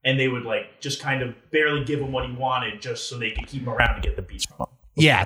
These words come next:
Speaker 2: that's a good summary of, like, episode one.
Speaker 1: Yeah. Um, my biggest takeaways, unless you have anything to add before I do that.
Speaker 2: I don't have any takeaways, actually. I have, like,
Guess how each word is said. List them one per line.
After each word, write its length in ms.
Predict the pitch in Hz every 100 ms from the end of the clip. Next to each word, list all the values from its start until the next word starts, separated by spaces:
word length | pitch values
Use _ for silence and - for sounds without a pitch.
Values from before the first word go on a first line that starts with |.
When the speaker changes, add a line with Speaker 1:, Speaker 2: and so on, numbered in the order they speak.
| -
Speaker 2:
that's 160 | 143
a 60 | 170
good 180 | 160 -
summary 480 | 160 143 131 127
of, 140 | 120 110
like, 280 | 110 104 -
episode 420 | 127 117 - 117
one. 300 | 98 101 95 - - -
Speaker 1:
Yeah. 140 | 117 90 78 _ _ _
Um, 580 | 135 123 120 113 110 104 _ _ _ _ _ _ _ _ _
my 180 | 131 170
biggest 340 | 180 151 -
takeaways, 500 | 123 117 107 107 107 - _ 117
unless 200 | 107 -
you 60 |
have 80 | 113
anything 140 | 107 -
to 60 | 95
add 140 | 101 _
before 180 | 104 -
I 40 |
do 140 | 110
that. 100 | 120 _
Speaker 2:
I 80 | 151
don't 100 | 175
have 100 | 185
any 140 | 175 120
takeaways, 560 | - 131 143 160 160
actually. 380 | 170 175 214 208
I 80 | 139
have, 320 | 123 139 135
like, 220 | 131 113